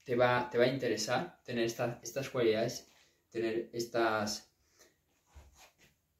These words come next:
Sí, esta habilidad, porque al final del día siempre estamos lidiando con personas, en el trabajo, en casa, en todas partes. Y si tú eres esa persona diferente, que sí sabe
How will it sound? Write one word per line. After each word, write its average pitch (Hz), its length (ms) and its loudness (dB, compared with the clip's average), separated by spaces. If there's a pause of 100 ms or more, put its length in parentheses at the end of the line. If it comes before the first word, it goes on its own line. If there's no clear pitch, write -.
Sí, 220 200 4
esta 175 220 6
habilidad, 185 400 8
porque 123 560 4
al - 60 -14
final 147 200 2
del 143 100 4
día 160 380 4 (360)
siempre 139 280 -2
estamos 120 380 -4
lidiando 113 340 2
con 101 160 -8
personas, 95 500 -10
en 117 100 -10
el 120 100 -4
trabajo, 120 480 2
en 110 260 -10
casa, 117 560 -4 (280)
en 110 160 -8
todas 113 200 2
partes. - 560 -8
Y 131 60 -14
si 120 140 -10
tú 139 160 4
eres 156 380 2
esa 156 260 -2
persona 139 300 0
diferente, 117 640 0 (260)
que 120 120 -8
sí 139 140 0
sabe 127 520 2